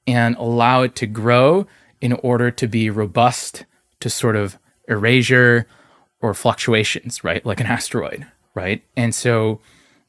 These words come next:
you know, it's very Elonian in the sense of, like, you know,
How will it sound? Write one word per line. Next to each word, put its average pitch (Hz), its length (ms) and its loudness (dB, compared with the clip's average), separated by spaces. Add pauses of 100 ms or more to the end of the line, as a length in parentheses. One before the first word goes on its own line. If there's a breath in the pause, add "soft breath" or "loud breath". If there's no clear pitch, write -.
(140)
you 131 100 0
know, 104 80 0
it's 107 120 -2
very 147 500 4
Elonian 123 760 2 (140)
in 131 120 -4
the 117 60 -2
sense 110 320 -2
of, 107 80 -8
like, 95 300 -4 (220 soft breath)
you 117 80 -4
know, 92 200 -6